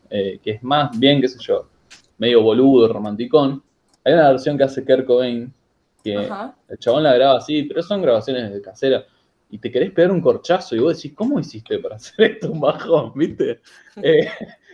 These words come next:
Speaker 1: y el chabón se ve que estaba bajón, ¿viste? Entonces digo, a veces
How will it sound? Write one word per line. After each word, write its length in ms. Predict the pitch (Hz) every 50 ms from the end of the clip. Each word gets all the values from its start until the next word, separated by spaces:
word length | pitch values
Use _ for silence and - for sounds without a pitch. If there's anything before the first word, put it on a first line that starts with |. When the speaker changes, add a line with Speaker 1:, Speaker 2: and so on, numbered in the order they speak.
| _ _
Speaker 1:
y 80 | - 139
el 100 | 151 147
chabón 300 | 147 208 240 294 262 214 -
se 100 | 135 147
ve 40 | 151
que 60 | 131 127
estaba 320 | 123 147 160 165 147 127 120 120
bajón, 460 | - - - 226 240 214 156 127 113
¿viste? 240 | 117 139 139 139 143
Entonces 300 | 120 120 156 147 180 160
digo, 180 | 147 143 143 127
a 80 | 127
veces 440 | 143 180 190 190 190 151 127 - _